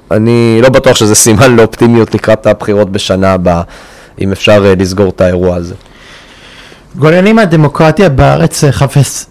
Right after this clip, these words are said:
Speaker 2: חפצת חיים, אילו רפורמות לדעתך צריך לקדם כבר מעכשיו כדי שהבוחר הישראלי לא ימצא את עצמו בלופ אינסופי של סבבי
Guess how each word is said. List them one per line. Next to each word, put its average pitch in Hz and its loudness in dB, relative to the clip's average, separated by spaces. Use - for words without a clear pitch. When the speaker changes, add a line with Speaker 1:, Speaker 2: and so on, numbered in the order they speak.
Speaker 2:
חפצת 147 -2
חיים, 143 2
אילו 170 2
רפורמות 165 0
לדעתך 131 0
צריך 147 0
לקדם 143 0
כבר 139 0
מעכשיו 143 0
כדי 127 0
שהבוחר 135 0
הישראלי 135 2
לא 131 4
ימצא 135 0
את 139 -2
עצמו 135 0
בלופ 123 0
אינסופי 139 0
של 135 0
סבבי 120 -2